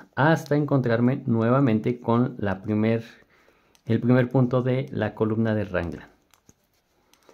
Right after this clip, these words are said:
Esto, amigos, nos va a ayudar a que, eh, la sisa crezca un poquito más, el largo de manga crezca un poquito más, hacer la transición y que el tejido no nos quede como justo o pegado al cuerpo,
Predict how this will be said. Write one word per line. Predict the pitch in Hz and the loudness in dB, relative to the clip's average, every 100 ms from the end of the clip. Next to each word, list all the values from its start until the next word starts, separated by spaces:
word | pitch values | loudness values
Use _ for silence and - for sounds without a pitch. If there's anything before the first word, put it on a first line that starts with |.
| _ - | _ 4
Esto, | 151 147 | 4 6
amigos, | 123 120 123 156 160 - - | 4 6 4 2 0 -10 -6
nos | 117 113 110 | 0 2 2
va | |
a | 123 | 2
ayudar | 123 123 123 - | 4 2 0 -4
a | 98 - | -6 -4
que, | 113 104 - - | -4 -2 -4 -2
eh, | 104 104 | -2 0
la | 101 | -2
sisa | - 120 104 | -2 -4 -4
crezca | 98 117 - | -4 -4 -2
un | 113 | -2
poquito | 107 - 98 110 | -2 -6 -4 0
más, | 127 135 - | 0 -2 -4
el | 101 | -4
largo | 104 113 | -2 -2
de | 110 | 0
manga | 110 101 95 | 0 0 -2
crezca | 98 - | -4 -4
un | 104 | -4
poquito | 101 104 123 | -2 0 2
más, | 151 151 - - - _ | 0 -2 -10 -20 -20 _
hacer | - 110 - | -6 -4 -2
la | 123 | -2
transición | 120 117 120 120 151 165 165 | 0 0 0 0 0 0 -2
y | 127 135 | -2 -4
que | - 139 147 127 | 0 0 0 -2
el | 104 | -2
tejido | - - 127 123 131 | -2 -4 -2 0 2
no | 123 | 2
nos | 117 117 | 0 -2
quede | - 107 110 107 | -4 -4 -4 -2
como | 113 107 113 - | -2 0 0 -2
justo | - 127 120 - 123 | -6 -4 -4 0 0
o | - - | 0 -2
pegado | 104 95 101 104 - | -2 -2 0 -2 -4
al | 92 92 | -4 -4
cuerpo, | - - - | -8 -12 -18